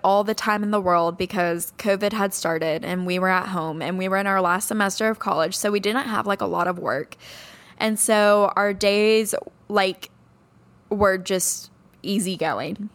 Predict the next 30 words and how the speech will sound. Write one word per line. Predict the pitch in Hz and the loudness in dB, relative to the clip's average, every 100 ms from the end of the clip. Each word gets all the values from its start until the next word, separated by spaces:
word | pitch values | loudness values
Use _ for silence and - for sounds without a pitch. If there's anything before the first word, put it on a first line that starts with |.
| _ - | _ -4
That's | 196 - | -2 0
really | 214 240 226 | 2 4 4
all | - 190 190 190 185 - | 6 6 6 4 2 0
you | 190 180 | -4 -4
could | 208 | -4
say, | - 139 | -4 -4
was | 143 175 - | -2 -4 -6
just | 175 180 185 | -6 -4 -2
very | 185 214 220 220 | 0 2 2 0
easygoing. | - 185 180 165 113 71 98 233 - _ - - - | -2 -4 -4 -4 -6 -6 -8 -8 -10 _ -20 -20 -12
So | - - 214 208 202 202 196 185 - | -4 2 4 4 4 2 2 0 -2
we | 190 196 | 0 2
would | 190 196 | 0 0
get | 190 | 2
up, | 233 285 - - - | 2 0 -4 -14 -4
we | 196 | -2
would | 196 196 | 0 -2
go | 190 185 185 185 180 185 185 185 - | 0 0 2 0 0 0 -2 -4 -4
for | 190 | -2
a | 175 | 0
walk | 175 185 208 - | 0 0 0 0
with | 226 226 | -4 0
Layla, | 226 226 214 220 220 214 | 0 2 4 4 4 2
a | 202 | 0
really | 180 185 202 | 0 0 0
big | 208 208 | 0 -2
walk | 196 190 196 196 202 202 | -2 0 4 4 4 2
around | 196 196 185 185 185 - - - - - - - | 0 0 2 0 0 -8 -18 -20 -20 -20 -20 -6
my | 196 175 | 0 0
neighborhood, | 180 214 240 254 233 247 226 226 220 220 | 2 0 2 0 2 4 6 6 4 2